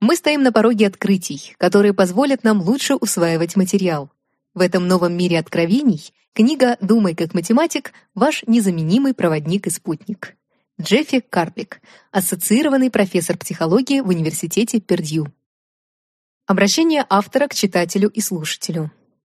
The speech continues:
Люди, профессионально работающие в области математики и естественных наук, зачастую тратят целые годы на поиски эффективных методов усвоения материала. Найти такие методы — это здорово. Это значит, что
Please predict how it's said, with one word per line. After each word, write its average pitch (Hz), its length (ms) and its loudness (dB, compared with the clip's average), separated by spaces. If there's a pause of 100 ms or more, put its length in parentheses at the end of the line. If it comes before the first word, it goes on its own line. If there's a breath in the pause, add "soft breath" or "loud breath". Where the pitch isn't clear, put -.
(480)
Люди, 254 300 2
профессионально 202 720 2
работающие 185 640 2
в 165 40 -4
области 180 360 0
математики 180 640 0
и 165 160 -4
естественных 180 640 -2
наук, 226 400 0 (280)
зачастую 226 480 2
тратят 277 380 2
целые 285 360 2
годы 185 540 0
на 175 140 2
поиски 214 460 2
эффективных 294 640 -4
методов 208 440 2
усвоения 170 560 0
материала. 175 640 -2 (560)
Найти 190 280 2
такие 196 320 2
методы — 180 520 0 (180)
это 180 200 2
здорово. 190 580 0 (320)
Это 190 220 0
значит, 226 400 2
что 208 260 2